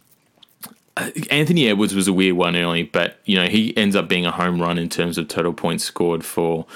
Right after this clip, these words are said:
um, the team getting to the end. So as much as, you know, he's averaged at twenty-seven is,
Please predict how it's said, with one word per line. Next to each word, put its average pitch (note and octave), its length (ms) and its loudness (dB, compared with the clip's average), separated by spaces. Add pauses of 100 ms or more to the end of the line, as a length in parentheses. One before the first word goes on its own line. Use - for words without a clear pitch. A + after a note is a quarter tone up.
(240)
um, E2+ 400 -2
the F2+ 160 -2
team E2+ 580 -2 (300)
getting F2 260 0
to - 140 -4
the E2+ 180 0
end. E2+ 300 -2
So E2+ 320 -2 (320)
as F#2+ 100 -2
much F#2+ 260 0
as, F2 360 -4
you F#2 120 -2
know, E2+ 120 -2
he's F2+ 120 -4
averaged F2 300 0
at F#2 60 -8
twenty-seven E2+ 760 -2 (680)
is, G#2+ 580 0